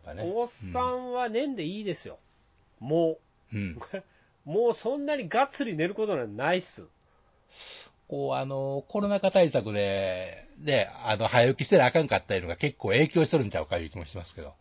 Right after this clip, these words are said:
Speaker 2: ああ、そうやね。
Speaker 1: うん。
Speaker 2: 今から僕らは一時間早起きてたんで。
Speaker 1: そうでしょ？
Speaker 2: うん。となると、やけど、
Speaker 1: うん。
Speaker 2: うん、まあ、逆に今は今で、なあ。
Speaker 1: まあ、それで、ま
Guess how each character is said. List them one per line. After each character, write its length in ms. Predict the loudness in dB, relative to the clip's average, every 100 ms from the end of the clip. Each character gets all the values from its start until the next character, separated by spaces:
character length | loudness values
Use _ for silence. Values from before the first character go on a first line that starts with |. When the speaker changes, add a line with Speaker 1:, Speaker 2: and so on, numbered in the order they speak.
| -6
Speaker 2:
あ 1500 | 6 8 10 8 8 8 8 6 4 4 2 2 0 0 -4 -6
あ、 20 |
そ 200 | -2 0
う 20 |
や 60 | 0
ね。 240 | -2 -2 -2
Speaker 1:
う 40 | 0
ん。 80 | 2
Speaker 2:
今 180 | 2 4
か 100 | 4
ら 60 | 4 -2
僕 240 | -6 -2 0
ら 100 | 2
は 100 | 0
一 220 | -4 -10
時 60 |
間 160 | -6 -4
早 180 | -4 -4 -2 -4 -6 -10 -14
起 60 |
き 20 |
て 120 | -12 -10
た 140 | -10
ん 100 | -12
で。 260 | -14 -14 -16
Speaker 1:
そ 160 | -10 -10
う 20 |
で 60 | -8
し 100 | -4
ょ？ 240 | -2 -2 -6 _ _ _ -14
Speaker 2:
う 20 |
ん。 680 | -12 -12 -12 -16 -18 -18 -18 -14
と 120 | -12
な 180 | -10 -10
る 140 | -10
と、 380 | -10 -8 -6 -6 -10
や 240 | -10 -8 -8
け 220 | -6 -8
ど、 160 | -4 -4
Speaker 1:
う 580 | -2 -4 -8 -16 -8
ん。 180 | -6 -6 -10 -18 _ _ -20
Speaker 2:
う 40 |
ん、 680 | -18 -18 -18 -20 -20 -20 -18
ま 80 | -16
あ、 480 | -16 -18 -18 -20 -18
逆 260 | -18 -16 -16
に 200 | -14 -14
今 200 | -14 -14
は 240 | -14 -14
今 320 | -14 -16 -18 -18
で、 440 | -18 -18 -20 -20 _ _ -20
な 80 | -16
あ。 20 | -16 -18 _ _ -12 -4
Speaker 1:
ま 80 | -4
あ、 40 |
そ 120 | -4 -10
れ 60 |
で、 140 | -8 -6
ま 320 | -4 -4